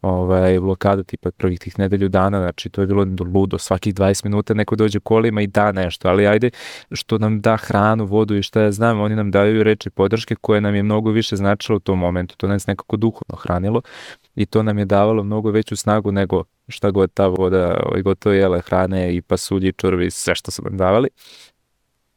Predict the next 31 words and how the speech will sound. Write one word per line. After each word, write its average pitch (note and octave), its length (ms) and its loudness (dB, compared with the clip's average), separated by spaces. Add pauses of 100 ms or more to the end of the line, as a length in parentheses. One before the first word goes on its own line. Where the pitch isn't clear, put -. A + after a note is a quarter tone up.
I G2+ 80 0
što - 180 -2
je G#2 180 4
bilo G2 240 -2
naravno F#2 300 0
jednako F2+ 360 -2
super. - 400 -8 (1600)
Većina A#2+ 280 0
nas A#2+ 240 0
nije G#2+ 220 2
imala A2 260 4
vremena G#2 420 2
da F#2 100 0
sedne G2+ 420 2
i F#2+ 40 -2
da G2 140 4
emotivno G2 460 0
stvari G2 320 0
sve - 200 0
ovo F#2 120 2
što - 160 -6
nam F#2 120 -2
se - 140 -6
dogodilo - 500 -2 (420)
i G2+ 80 0
što G2+ 140 0
nam F#2+ 140 2
se F#2+ 180 2
i F#2 40 0
dalje F#2 220 2
događa. F2+ 420 2